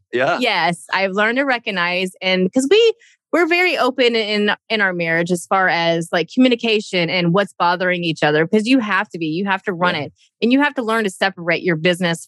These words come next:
Speaker 2: from
Speaker 1: Let's say,
Speaker 2: your
Speaker 1: especially when
Speaker 2: marriage.
Speaker 1: you're doing both.
Speaker 2: Yeah. And we've,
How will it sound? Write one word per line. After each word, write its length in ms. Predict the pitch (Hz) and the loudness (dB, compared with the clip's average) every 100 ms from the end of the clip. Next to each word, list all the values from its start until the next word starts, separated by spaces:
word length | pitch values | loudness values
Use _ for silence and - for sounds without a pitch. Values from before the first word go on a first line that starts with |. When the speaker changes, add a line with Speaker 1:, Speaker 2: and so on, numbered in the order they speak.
| _ | _
Speaker 2:
from 260 | 180 175 170 | 0 0 -2
Speaker 1:
Let's 140 | 160 | -2
say, 220 | 98 85 | 0 -2
Speaker 2:
your 180 | - 214 | 0 0
Speaker 1:
especially 200 | 202 175 | 2 0
when 80 | 156 | 0
Speaker 2:
marriage. 140 | 117 113 | 0 0
Speaker 1:
you're 120 | 113 | 0
doing 80 | 117 | 0
both. 300 | 113 95 - _ _ _ _ | 0 -2 -6 _ _ _ _
Speaker 2:
Yeah. 300 | 254 214 180 | 0 0 0
And 180 | 208 240 226 | -2 -4 -2
we've, 180 | 311 359 | 0 0